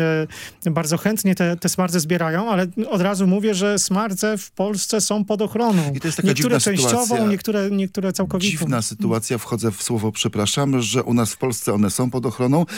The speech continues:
Speaker 2: em, ale ludzie specjalnie jeżdżą, e,
Speaker 1: Do Czech
Speaker 2: do
Speaker 1: na
Speaker 2: Czech
Speaker 1: przykład.
Speaker 2: na przykład,
Speaker 1: Dokładnie.
Speaker 2: bo tam nie są
Speaker 1: Mhm.
Speaker 2: pod ochroną. O
Speaker 1: Nie są
Speaker 2: dziwo.
Speaker 1: pod ochroną, nie, no i niektóre gatunki ze smardzów naszych nie są też pod ochroną, e, w ogródkach działkowych, więc
Speaker 2: Mhm.
Speaker 1: jeżeli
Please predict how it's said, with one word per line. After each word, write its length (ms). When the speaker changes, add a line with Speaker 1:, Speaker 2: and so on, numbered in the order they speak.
Speaker 2:
em, 220
ale 340
ludzie 380
specjalnie 560
jeżdżą, 500
e, 120
Speaker 1:
Do 60
Czech 160
Speaker 2:
do 60
Speaker 1:
na 60
Speaker 2:
Czech 180
Speaker 1:
przykład. 200
Speaker 2:
na 100
przykład, 260
Speaker 1:
Dokładnie. 320
Speaker 2:
bo 60
tam 140
nie 60
są 40
Speaker 1:
Mhm. 60
Speaker 2:
pod 140
ochroną. 340
O 80
Speaker 1:
Nie 80
są 100
Speaker 2:
dziwo. 80
Speaker 1:
pod 120
ochroną, 280
nie, 200
no 160
i 60
niektóre 440
gatunki 400
ze 100
smardzów 540
naszych 240
nie 200
są 160
też 160
pod 140
ochroną, 500
e, 140
w 60
ogródkach 360
działkowych, 420
więc 140
Speaker 2:
Mhm. 40
Speaker 1:
jeżeli 340